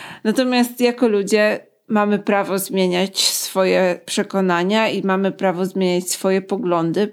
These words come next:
ponieważ uczymy się nowych rzeczy, doświadczamy nowych rzeczy, zwiększa się nasza wiedza, zwiększa się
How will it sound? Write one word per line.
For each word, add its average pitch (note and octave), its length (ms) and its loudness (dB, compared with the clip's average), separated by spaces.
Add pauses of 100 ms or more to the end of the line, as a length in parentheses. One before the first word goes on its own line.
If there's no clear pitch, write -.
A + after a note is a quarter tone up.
(140)
ponieważ G#3+ 1000 0 (120)
uczymy A#3 380 0
się - 140 0
nowych D#3 320 -4
rzeczy, - 440 -8 (180)
doświadczamy G3 760 0
nowych D#3+ 360 -2
rzeczy, - 400 -6 (200)
zwiększa G3 540 0
się A3 140 0
nasza A3 320 0
wiedza, E3+ 500 -2 (480)
zwiększa G3 840 0
się F#3 540 2